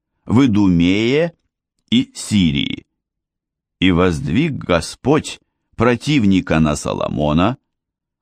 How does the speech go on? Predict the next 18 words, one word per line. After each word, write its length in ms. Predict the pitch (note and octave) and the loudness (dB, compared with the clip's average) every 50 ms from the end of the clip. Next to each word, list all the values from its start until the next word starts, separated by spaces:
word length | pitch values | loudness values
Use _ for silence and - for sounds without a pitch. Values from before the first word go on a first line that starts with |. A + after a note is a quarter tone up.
| _ _ - | _ _ -2
Адера 680 | - E3 E3+ C3 F2 E2+ E2+ E2 D2+ G1+ G1+ G1+ - _ - | 0 0 0 0 0 0 0 0 0 0 -2 -2 -4 _ -2
Идумеянина, 1000 | F2+ F#2 E2+ D#2+ F#2 F#2 F2+ F2+ F2 D#2+ - G1+ G1+ G1+ G1+ G1+ G1+ G#1 A1 - - _ _ _ _ _ _ _ | 0 0 2 2 4 4 4 2 2 0 -2 -4 -6 -6 -6 -6 -6 -6 -6 -8 -10 _ _ _ _ _ _ _
из 160 | - G#2+ - | -2 -2 -2
царского 720 | - - A#2 A2+ A#2 G#2 - - - G#2+ G2+ F#2+ F#2 F2+ | -2 -2 -2 0 0 -2 -6 -6 -4 -2 0 2 2 2
идумейского 720 | E2+ E2 E2+ E2 F2 F2+ F2+ E2 - - - D#2 D2+ D#2+ D#2 | 2 2 2 2 4 4 2 0 -2 -6 -6 -4 -2 -2 -2
рода. 360 | C2 B1+ A1+ - - - - _ _ _ _ _ _ _ _ _ _ _ _ _ _ _ | -2 -4 -6 -6 -8 -10 -12 _ _ _ _ _ _ _ _ _ _ _ _ _ _ _
Когда 340 | - A#2+ A2+ A2 C#3 G#3 A3+ | -4 -2 0 0 0 0 0
Давид 400 | F#3+ G3+ G3+ F3+ E3+ G3+ G3 D#3 | 0 0 -2 -2 -2 -2 -2 -2
был 400 | A#2 A2+ C3 C#3+ D3 C#3 - - _ - | -2 0 0 0 0 0 -2 -6 _ -4
в 160 | F#2+ A2 B2 | 0 0 2
Идумее, 800 | G#2 F2 F2 D#2+ D2 D2 D2 C#2 C#2 C#2+ D2+ F2 G2+ - C#3+ - _ _ _ _ _ _ | 2 2 2 2 2 2 0 0 0 -2 -2 -2 -2 -4 -6 -10 _ _ _ _ _ _
и 80 | - G2 | -2 0
военачальник 920 | G2+ A2 A#2 A#2+ B2 B2 A#2+ A#2+ - B2 A#2 A#2 G#2 G#2 G#2 F#2+ - - - | 2 2 2 0 0 -2 -4 -2 -2 -2 0 0 0 0 -2 -2 -4 -8 -8
Иоав 720 | _ F2+ F#2 F#2 G2 G#2 G2+ F#2+ F2+ D#2+ D2 - - - - _ _ _ _ _ _ | _ 0 2 2 4 2 2 2 0 -2 -2 -6 -10 -18 -20 _ _ _ _ _ _
пришёл 480 | - G2+ G2 F#2 - - A2 G#2 F#2+ | 0 0 0 2 2 0 0 0 0
для 220 | E2+ E2+ F2 F2 F2 | 0 0 0 0 0
погребения 720 | - D#2+ E2 D#2+ E2+ F2 E2+ D#2+ F#2 F2+ E2+ E2+ E2 D#2+ D#2+ | -2 -2 0 0 0 2 2 2 2 2 2 2 2 2 0
убитых 720 | E2 E2+ E2 D#2 D#2+ E2+ D#2+ - - F2+ E2+ - - - | 0 0 0 0 0 0 0 0 0 -2 -2 -4 -8 -18